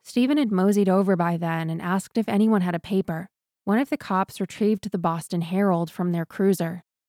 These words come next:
The woman on page A two had blonde hair that was much longer and seemed to be heavier, but there was a more than passing resemblance.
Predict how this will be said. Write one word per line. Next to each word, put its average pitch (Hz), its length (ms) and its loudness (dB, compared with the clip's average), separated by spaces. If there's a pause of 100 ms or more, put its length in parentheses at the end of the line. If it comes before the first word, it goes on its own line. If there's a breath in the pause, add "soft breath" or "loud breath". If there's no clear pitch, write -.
(160)
The 196 80 -2
woman 196 280 4
on 175 140 2
page 175 320 -4
A 170 160 -2
two 202 420 0
had 175 220 -4
blonde 190 360 2
hair 180 440 0
that 185 140 -10
was 185 160 -2
much 190 400 -2
longer 202 580 0
and 175 140 -4
seemed 202 240 0
to 214 80 2
be 185 100 2
heavier, 175 540 -2 (420)
but 180 160 -6
there 185 140 0
was 180 120 0
a 185 80 0
more 185 360 2
than 247 160 -2
passing 190 600 -4
resemblance. 165 800 -4